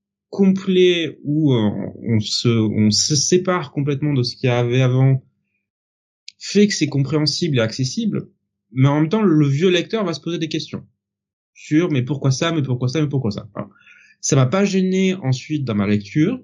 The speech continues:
c'est juste une question qui a trotté au fond de mon esprit en permanence. En me disant, voilà, c'est pas, c'est pas une gêne, mais en même temps, je me pose la question. Ensuite,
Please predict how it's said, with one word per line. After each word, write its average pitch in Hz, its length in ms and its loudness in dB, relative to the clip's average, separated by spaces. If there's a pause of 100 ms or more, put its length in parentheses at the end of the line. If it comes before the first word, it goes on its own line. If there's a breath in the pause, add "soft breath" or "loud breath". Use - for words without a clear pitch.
(340)
c'est 127 140 2
juste 202 180 2
une 143 140 4
question 151 400 0
qui 208 100 -4
a 117 60 0
trotté 143 380 -2
au 170 100 2
fond 156 180 -4
de 139 60 2
mon 127 100 4
esprit 127 520 2
en 160 100 0
permanence. 135 560 -2 (800)
En - 20 -4
me 104 60 0
disant, 110 180 2
voilà, 127 160 -2
c'est - 240 -16
pas, - 180 -18
c'est - 80 -20
pas 104 100 -2
une 117 120 4
gêne, 156 400 2
mais 117 160 0
en 107 60 0
même 107 160 0
temps, 180 140 0
je 147 100 -2
me 117 40 -4
pose 151 180 -2
la 143 80 -2
question. 135 260 -6 (2000 soft breath)
Ensuite, 202 480 0